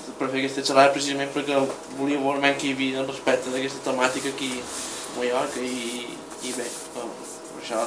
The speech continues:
també, mm, trobo que també aquesta xerrada molt interessant, molt clarificadora, no? Perquè, eh,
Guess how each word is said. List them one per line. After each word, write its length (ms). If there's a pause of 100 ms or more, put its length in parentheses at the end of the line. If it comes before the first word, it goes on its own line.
també, 320
mm, 1000 (280)
trobo 260
que 240
també 220
aquesta 300
xerrada 280
molt 160
interessant, 360
molt 160
clarificadora, 640
no? 180
Perquè, 300 (960)
eh, 460